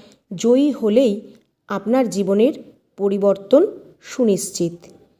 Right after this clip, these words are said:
ইউনিভার্স তার পরীক্ষার মাধ্যমে যাচাই করছেন আপনি মানসিকভাবে কতটা শক্তিশালী। তাই ভালো খারাপ যে পরিস্থিতি আসুক না কেন,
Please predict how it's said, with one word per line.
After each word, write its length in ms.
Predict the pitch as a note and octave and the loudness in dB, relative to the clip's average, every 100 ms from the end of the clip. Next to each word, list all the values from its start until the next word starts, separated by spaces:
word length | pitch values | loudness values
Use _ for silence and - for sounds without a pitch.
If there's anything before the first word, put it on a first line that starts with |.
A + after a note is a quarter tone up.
| _ _ _ - | _ _ _ -6
ইউনিভার্স 640 | D4+ F4 D#4+ A3+ F#3+ - - _ - | 0 0 2 0 -2 -6 -18 _ -10
তার 200 | C4 C4+ | -8 -4
পরীক্ষার 560 | B3 A3 A3+ - C#4 | 2 2 2 0 0
মাধ্যমে 640 | B3 F#3+ F#3 E3+ C4 A3 G3 - - _ - | 2 2 -2 0 2 2 0 -8 -20 _ -12
যাচাই 420 | F3+ F3+ - B3+ | -8 -6 0 0
করছেন 600 | C4+ C4+ C4+ - G#3+ G3 G#3 - _ _ - | 2 0 0 -2 -2 -2 -6 -16 _ _ -8
আপনি 480 | A3 A3+ A#3 G3 - - _ - | -6 -2 0 0 -4 -18 _ -6
মানসিকভাবে 1040 | G3+ G3+ C#4 - D#4+ B3 B3 A3 G#3 G3+ - - _ _ | -2 0 0 0 -4 -4 -4 0 0 0 -6 -20 _ _
কতটা 440 | B3 B3+ D#4 E4 E4 | -4 -2 -2 0 0
শক্তিশালী। 760 | G#3+ - - F#3 F3+ F3 F3 - _ _ _ _ - | -2 -4 -4 -4 -4 -6 -6 -12 _ _ _ _ -10
তাই 300 | C4+ A3+ C4 - _ - G3+ | -6 -6 -6 -16 _ -12 -10
ভালো 480 | - A#3 C4 C4+ C4+ - | -4 0 2 0 -2 -12
খারাপ 440 | - - A3 A#3 A#3 - - _ - | -10 -2 2 2 0 -6 -20 _ -16
যে 260 | G3 D4 D#4+ | -4 -2 -2
পরিস্থিতি 800 | - A3+ A3+ A#3 - C4 C4+ | 0 2 2 -2 -6 -2 2
আসুক 360 | A3 F#3 B3+ B3 | 2 0 -4 -2
না 120 | A#3 | -2
কেন, 320 | A#3 G3+ G3 | 0 0 0